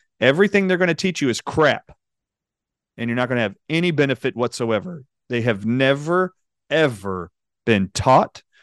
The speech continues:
researched, or published, or then taught you any solution protocols to reverse type two diabetes, which is one hundred percent reversible. And people do it all the time just by cleaning up their diet. All right, so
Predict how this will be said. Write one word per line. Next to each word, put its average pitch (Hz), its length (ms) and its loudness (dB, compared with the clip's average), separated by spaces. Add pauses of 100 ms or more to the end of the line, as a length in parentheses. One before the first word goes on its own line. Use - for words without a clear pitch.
(160)
researched, 135 760 0
or 123 300 2
published, 113 680 -4 (240)
or 131 220 4
then 208 200 2
taught 180 280 0
you 98 260 -8 (220)
any 202 240 2
solution 156 580 -2
protocols 113 540 -2
to 113 100 -6
reverse 101 280 -4
type 101 200 -4
two - 140 -6
diabetes, 92 480 -6 (420)
which 113 240 0
is 101 160 4
one 139 340 0 (240)
hundred 151 460 0
percent - 460 0
reversible. 95 680 -4 (520)
And 110 120 -4
people 131 180 -2
do 131 100 2
it 120 60 2
all 127 120 4
the 120 80 -2
time 113 300 -4 (140)
just 127 160 -6
by 123 120 0
cleaning 123 380 -4
up 120 80 -4
their 104 100 -6
diet. 92 260 -6 (460)
All 135 80 2
right, 107 100 -2
so 117 300 -2